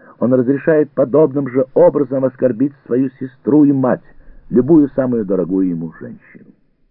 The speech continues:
А девочка, которой послание было адресовано, была довольно спокойна. Казалось, что она не возражала бы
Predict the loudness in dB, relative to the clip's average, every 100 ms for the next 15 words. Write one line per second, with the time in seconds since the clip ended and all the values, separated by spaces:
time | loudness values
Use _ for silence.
0 | _ -20 -20 -20 -20 -20 -20 -18 -18 -6
1 | 0 0 2 -2 -2 -14 -20 -20 -20 _
2 | _ _ -8 -4 -2 -2 -4 -4 -2 -2
3 | -2 -2 -6 -6 -12 -12 _ _ _ _
4 | _ _ 0 2 4 4 2 -2 -8 -8
5 | -4 -6 -6 -14 _ _ _ _ _ _
6 | _ _ -2 2 2 2 -2 0 0 0
7 | 0 0 0 0 0 -2 -8